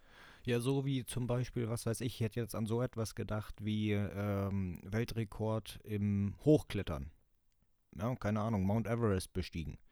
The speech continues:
Ähm, wenn's ein Erdbeben gibt, der Mount Ever-, Everest weg ist, dann ist es auch sehr unwahrscheinlich,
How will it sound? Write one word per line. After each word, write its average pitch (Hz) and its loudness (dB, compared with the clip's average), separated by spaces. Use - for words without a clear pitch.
Ähm, 101 0
wenn's 113 0
ein 120 4
Erdbeben 147 0
gibt, 139 -2
der 123 0
Mount 117 0
Ever-, 123 -2
Everest 117 0
weg 117 0
ist, - -2
dann 113 0
ist 123 -2
es 123 0
auch 131 0
sehr 117 4
unwahrscheinlich, 113 2